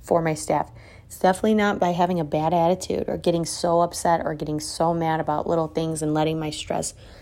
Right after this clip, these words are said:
you know, really affect my mood and the way I see my people and taking them for granted. <coughs> Excuse me. Okay. Optimistic. You guys get it. Be optimistic, move optimistic, count your blessings,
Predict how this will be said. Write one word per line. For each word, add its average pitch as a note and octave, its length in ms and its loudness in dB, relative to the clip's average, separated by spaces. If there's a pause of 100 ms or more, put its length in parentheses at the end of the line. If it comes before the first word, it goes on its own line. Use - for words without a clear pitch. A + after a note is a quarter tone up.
(300)
you F3+ 160 -2
know, D#3+ 100 -2
really D#3+ 320 2
affect - 460 -4
my D#3+ 180 2
mood D#3 300 4
and G#3+ 100 6
the E3 80 4
way D#3 120 4
I D3 100 0
see - 260 -2
my D3 140 -2
people - 580 -6 (540)
and E3+ 120 0
taking D#3+ 360 0
them D3+ 120 -2
for D3+ 140 -6
granted. D3+ 440 -4 (1160)
<coughs> - 20 -2
Excuse - 760 6
me. E3+ 160 -2 (1120)
Okay. - 320 0 (800)
Optimistic. F3+ 920 0
You F#3 100 -2
guys E3 240 4
get - 180 -4
it. - 160 -8 (520)
Be G#3 160 6
optimistic, F#3 680 0
move F#3+ 200 4
optimistic, E3 880 0 (480)
count - 260 2
your E3+ 80 -2
blessings, D#3 840 -4